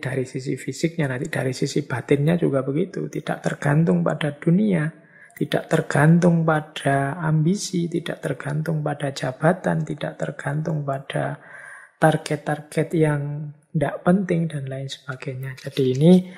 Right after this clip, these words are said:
manifestasi dari sifat Allah as-somadiyah. Maka puasa ini terus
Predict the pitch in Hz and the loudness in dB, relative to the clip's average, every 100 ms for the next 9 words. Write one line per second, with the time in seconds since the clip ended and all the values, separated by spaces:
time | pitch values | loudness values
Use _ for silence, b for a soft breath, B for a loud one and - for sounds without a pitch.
0 | B - 147 143 143 - 151 - 151 156 | B 4 8 10 8 6 0 4 4 4
1 | - 160 147 139 151 - 160 160 - 160 | 2 2 2 2 2 2 2 2 2 2
2 | - 156 160 190 160 160 - 147 143 139 | 2 4 4 4 2 -2 -2 -2 -4 -6
3 | - 131 123 127 147 170 - - - 175 | -6 -6 -4 -4 0 -2 -2 -16 4 8
4 | 170 160 160 156 151 151 196 190 185 202 | 8 6 -2 -6 -4 -4 -4 -4 -6 -6